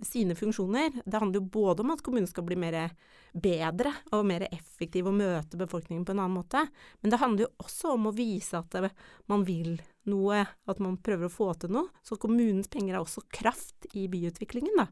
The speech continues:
på samme måten som privates penger. Eh,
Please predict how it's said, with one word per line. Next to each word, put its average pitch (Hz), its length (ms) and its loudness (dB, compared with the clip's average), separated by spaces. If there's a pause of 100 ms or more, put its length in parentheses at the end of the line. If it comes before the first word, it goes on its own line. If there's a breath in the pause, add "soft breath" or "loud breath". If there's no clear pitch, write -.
(120)
på 214 120 -4
samme 208 200 2
måten 175 280 -4
som 180 180 0 (320 soft breath)
privates 175 520 -4
penger. 185 380 0 (880 loud breath)
Eh, 226 380 6